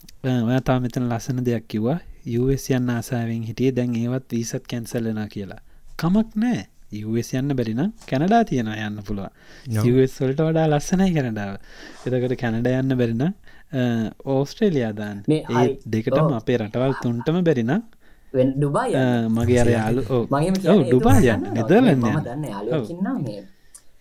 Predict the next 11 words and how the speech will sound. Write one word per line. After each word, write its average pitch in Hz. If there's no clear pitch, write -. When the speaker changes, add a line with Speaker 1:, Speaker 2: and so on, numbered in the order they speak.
Speaker 3:
ඒ 113
යාළුවා -
මං 110
හිතන්නේ 117
අපි 101
හැමෝම, 113
අ, 127
ඉගෙන 120
ගන්න 135
යනකොට 139
මේ 120